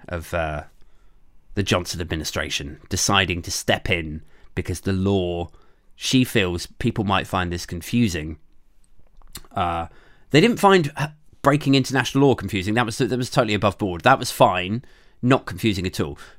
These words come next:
But a jury reaching a verdict is, that is, oh, well, I might need to, might need to step in here and meddle, you know? <laughs> It's like, demonizing juries is now okay.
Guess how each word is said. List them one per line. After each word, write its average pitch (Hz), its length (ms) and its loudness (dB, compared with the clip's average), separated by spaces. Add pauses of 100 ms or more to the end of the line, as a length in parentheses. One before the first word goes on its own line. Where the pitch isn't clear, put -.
(140)
But 113 280 4
a 117 60 -2
jury 135 680 6
reaching 110 420 -6
a 101 40 -4
verdict 110 800 0 (580)
is, 98 500 -2 (160)
that 104 240 4
is, 92 460 -4
oh, 110 380 -2 (200)
well, 98 380 -2 (220)
I - 40 -14
might 110 180 -2
need 92 160 -6
to, 85 180 -10 (300)
might 135 200 2
need 117 140 2
to 101 80 -6
step - 360 -2
in 127 140 4
here 85 260 -6
and 90 200 -4
meddle, 110 360 -4 (260)
you - 100 -4
know? 135 240 6
<laughs> - 640 0
It's 214 260 -2
like, - 380 4 (800)
demonizing 175 580 6
juries 123 400 4
is 104 140 -4
now 104 220 2
okay. 92 460 -2